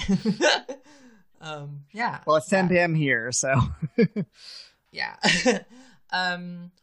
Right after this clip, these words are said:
Speaker 2: one thing that the film I, has a lot, focuses on a lot, is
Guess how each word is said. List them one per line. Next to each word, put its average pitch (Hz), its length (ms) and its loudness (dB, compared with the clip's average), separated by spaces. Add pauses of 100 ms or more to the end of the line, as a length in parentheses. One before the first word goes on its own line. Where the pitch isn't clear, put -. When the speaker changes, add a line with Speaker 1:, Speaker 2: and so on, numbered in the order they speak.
(100)
Speaker 2:
one 240 360 0
thing 226 460 -2
that 165 460 0 (100)
the 180 120 -12
film 180 500 -6 (100)
I, 160 320 -6 (220)
has 151 520 -2
a 147 140 -6
lot, 139 400 -4 (600)
focuses 208 440 -10
on 170 100 -8
a 151 60 -14
lot, 135 340 -12 (540)
is 190 580 -8